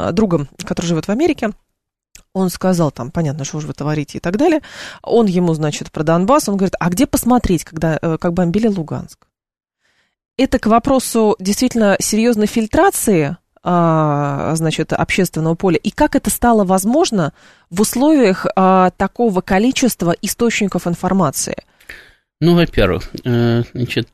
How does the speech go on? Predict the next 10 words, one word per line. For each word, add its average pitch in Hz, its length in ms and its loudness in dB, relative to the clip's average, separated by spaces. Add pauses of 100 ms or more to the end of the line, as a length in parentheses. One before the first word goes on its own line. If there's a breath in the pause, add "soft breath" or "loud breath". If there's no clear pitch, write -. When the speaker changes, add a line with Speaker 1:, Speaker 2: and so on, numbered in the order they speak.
(120)
Speaker 2:
э, 123 1160 -2 (100)
информационная 151 680 2
война 170 460 2 (140)
р-, 127 340 -4
началась 139 380 0
значительно 127 400 -2
раньше, 143 280 0
чем 120 200 -2
возник 113 280 0
интернет. 104 520 -4